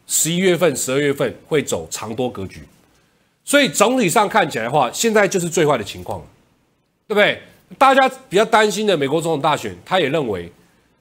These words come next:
川普当选，他不会让股市崩盘；贺锦丽当选，那就怎么样，还延续拜登的一些行情嘛。所以这个来讲的话，怎么看这个地方在破底的几率，我个人认为并不高。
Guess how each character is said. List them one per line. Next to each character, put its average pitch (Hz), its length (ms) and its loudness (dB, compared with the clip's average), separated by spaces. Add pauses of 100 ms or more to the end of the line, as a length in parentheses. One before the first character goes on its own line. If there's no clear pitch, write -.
(180)
川 233 140 4
普 185 100 2
当 170 180 2
选， 101 240 -4 (160)
他 180 120 0
不 151 80 0
会 156 80 2
让 156 120 0
股 104 80 -10
市 110 140 -6
崩 113 160 -6
盘； 104 100 -12 (280)
贺 240 180 4
锦 160 160 -2
丽 202 80 0
当 175 180 0
选， 113 240 -6 (140)
那 160 100 -8
就 160 120 -2
怎 127 120 -4
么 120 60 0
样， 110 180 -2 (600)
还 131 200 -10 (600)
延 156 220 0
续 196 360 -4 (160)
拜 170 180 2
登 160 140 -4
的 139 100 -4
一 151 60 -6
些 147 340 0
行 120 220 -8
情 90 180 -10
嘛。 82 140 -16 (340)
所 196 140 -2
以 202 40 4
这 196 140 -2
个 208 80 2
来 143 120 2
讲 117 200 -8
的 113 60 -8
话， 127 260 -2 (400)
怎 139 140 -6
么 151 80 -2
看 160 260 2 (460)
这 202 100 -4
个 190 80 2
地 175 120 -2
方 165 180 2
在 175 140 2
破 175 200 -2
底 107 120 -4
的 110 80 -4
几 131 180 -4
率， 123 260 -4
我 101 120 -10
个 151 140 0
人 120 60 0
认 131 120 -2
为 98 100 -2
并 107 180 -10
不 101 80 -10
高。 90 240 -8